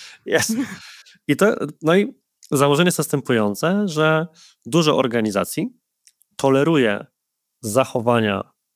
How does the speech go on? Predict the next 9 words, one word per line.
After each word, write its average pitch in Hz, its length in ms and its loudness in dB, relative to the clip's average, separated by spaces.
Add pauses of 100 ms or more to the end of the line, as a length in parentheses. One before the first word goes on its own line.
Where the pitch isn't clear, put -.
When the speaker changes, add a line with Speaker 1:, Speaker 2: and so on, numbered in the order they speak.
(140)
Speaker 1:
patologiczne, 113 840 -2
nieuprzejme, 98 800 -2
chamskie, 95 680 -4
wulgarne, 98 580 -2
niepotrzebne 95 500 -6
skreślić - 420 -6
albo 101 160 -2
wszystkie - 300 -6
zaznaczyć, 101 680 -2